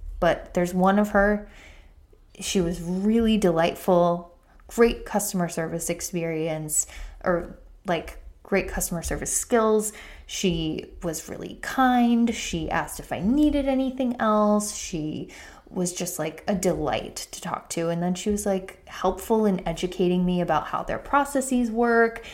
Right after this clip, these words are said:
And she told me that it rolls over, so I don't need to worry about it if I don't get both in this month, whatever. So delightful.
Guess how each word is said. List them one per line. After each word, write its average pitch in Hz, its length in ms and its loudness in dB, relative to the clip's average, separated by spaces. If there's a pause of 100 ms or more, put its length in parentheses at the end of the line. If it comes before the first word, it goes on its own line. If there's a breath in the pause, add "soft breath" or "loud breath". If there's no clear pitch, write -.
(140 loud breath)
And 175 200 0
she 156 600 -4
told 170 360 -4
me 170 180 -4
that 160 300 -2
it 175 100 -10
rolls - 380 -8
over, 247 420 4
so - 160 0
I 156 80 0
don't 151 200 -4
need 156 160 -8
to 196 80 -6
worry 262 280 -2
about 247 380 4
it 240 280 0
if 180 160 -6
I 156 280 -2 (760)
don't 247 300 4
get 247 240 0
both 233 220 2
in 226 220 0
this 226 200 -2
month, 214 340 0
whatever. - 340 -4 (1300 loud breath)
So 302 220 4
delightful. - 680 0